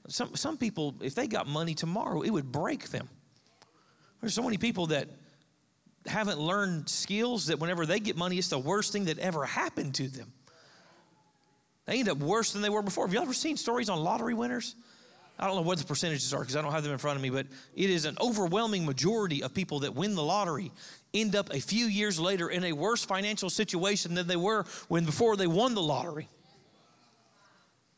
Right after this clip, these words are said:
Why? They didn't know what to do with it. They don't do with it, right? They didn't know how to work it properly.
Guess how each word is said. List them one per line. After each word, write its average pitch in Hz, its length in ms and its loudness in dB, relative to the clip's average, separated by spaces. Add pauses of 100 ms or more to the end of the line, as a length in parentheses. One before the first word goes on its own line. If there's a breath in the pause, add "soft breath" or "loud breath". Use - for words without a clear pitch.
(2000)
Why? 233 340 0 (1080)
They - 80 -6
didn't 196 100 -2
know 180 60 0
what 170 100 0
to 156 60 -4
do 196 180 0
with 262 160 -2
it. - 140 -10 (1160)
They 156 80 -2
don't 160 260 -4
do 240 160 0
with 233 100 0
it, - 160 -10 (640 soft breath)
right? 214 180 -2 (120)
They 151 100 2
didn't 170 160 0
know 185 80 0
how 180 120 0
to 165 80 2
work 156 340 -4
it - 120 -8
properly. - 560 -10